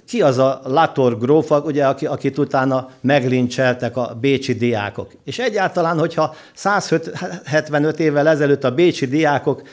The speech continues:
lámpavasra húzták föl azt a hadügyminisztert, aki kiadta a parancsot Jelasicsnak, akkor most mit csinálna ez a, ez a bécsi diákság, amikor több mint a fele migránsokból áll, azt se tudjuk, hogy kik, kik járnak iskolába Bécsbe?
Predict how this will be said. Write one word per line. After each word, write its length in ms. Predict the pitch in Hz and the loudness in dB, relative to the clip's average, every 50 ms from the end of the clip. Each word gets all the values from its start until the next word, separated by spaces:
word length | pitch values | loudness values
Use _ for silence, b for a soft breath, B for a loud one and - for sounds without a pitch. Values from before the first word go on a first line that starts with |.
| B B B B | B B B B
lámpavasra 720 | 131 143 156 156 - - 139 131 143 139 - - 139 135 | 0 2 2 2 2 0 2 2 2 0 2 0 0 0
húzták 500 | 127 143 151 - - - - 123 123 120 | 0 0 -2 -4 -4 -2 -2 -2 -2 -2
föl 200 | - - 135 131 | -2 -2 -2 0
azt 200 | 131 123 - - | 0 -2 -2 -2
a 40 | 127 | 0
hadügyminisztert, 840 | 123 135 131 123 123 117 123 123 123 123 117 120 - 127 120 117 - | 0 0 0 0 0 0 2 2 2 2 0 -2 -4 -4 -4 -2 -2
aki 200 | 123 117 - 110 | -4 -6 -6 -10
kiadta 420 | - - 139 127 127 127 - 131 | -4 -2 0 0 0 -2 -2 -2
a 60 | 120 113 | -2 0
parancsot 520 | - 139 135 131 127 123 123 - 113 117 | 0 -2 0 0 -2 -2 -4 -6 -6 -4
Jelasicsnak, 800 | 123 131 143 156 147 151 170 151 143 - - 160 156 156 - B B B B B B B B B | -2 0 0 0 0 0 -4 -6 -6 -4 -4 -4 -4 -4 -8 B B B B B B B B B
akkor 340 | 135 131 - - 160 156 | -2 -2 2 4 4 4
most 300 | 156 165 196 202 202 202 | 6 4 2 2 2 0
mit 140 | - 220 226 | -6 -6 -2
csinálna 460 | - 196 180 160 156 156 151 151 147 | 0 0 2 2 2 2 2 2 2
ez 180 | 147 143 135 120 | 2 2 2 0
a, 260 | 135 131 131 127 b b b b b b b b b b b b | 0 -2 -2 -4 b b b b b b b b b b b b
ez 160 | 139 127 117 | -4 0 0
a 120 | 131 120 | 0 2
bécsi 640 | 120 139 147 147 135 - - 123 123 110 - - - _ _ _ - | 2 2 2 2 2 0 0 -2 -2 -2 -6 -14 -20 _ _ _ -10
diákság, 880 | - 104 127 135 127 117 110 107 - - - - 104 87 82 - - _ _ _ _ _ _ _ | -4 0 2 2 4 2 0 -2 -4 -8 -10 -8 -8 -10 -10 -14 -18 _ _ _ _ _ _ _
amikor 500 | _ - 135 131 139 139 139 143 139 139 | _ -4 0 0 2 2 2 0 0 0
több 160 | 139 165 165 143 | 2 0 2 4
mint 200 | 151 143 135 131 | 4 2 4 4
a 100 | 131 - | 2 2
fele 280 | - 151 135 131 131 | 2 2 2 2 2
migránsokból 880 | 127 131 147 135 123 127 131 123 127 123 - 127 123 117 113 120 123 120 | 2 2 0 0 0 0 0 0 0 -2 -2 -4 -4 -2 -2 0 2 2
áll, 320 | 123 123 120 113 120 117 B B B B B | 4 2 2 0 -4 -8 B B B B B
azt 280 | 147 - 165 160 - | -6 -2 0 0 0
se 140 | - 143 139 | 0 -2 0
tudjuk, 340 | 143 143 135 123 135 127 - | 0 -2 -2 0 -2 -2 -2
hogy 160 | - 127 123 | -2 -4 -2
kik, 320 | - - 175 170 - - | -2 -4 -4 -4 -4 -12
kik 220 | - - 165 156 156 | -4 -2 -2 0 2
járnak 380 | 143 131 117 117 120 117 113 | 2 0 2 0 -2 -4 -4
iskolába 580 | - 147 - - - 131 123 117 113 113 117 110 | -4 -6 -6 -2 -2 0 0 0 -2 -4 -6 -8
Bécsbe? 500 | 104 117 120 120 110 - 101 110 - - | -8 -8 -8 -8 -8 -12 -14 -18 -18 -20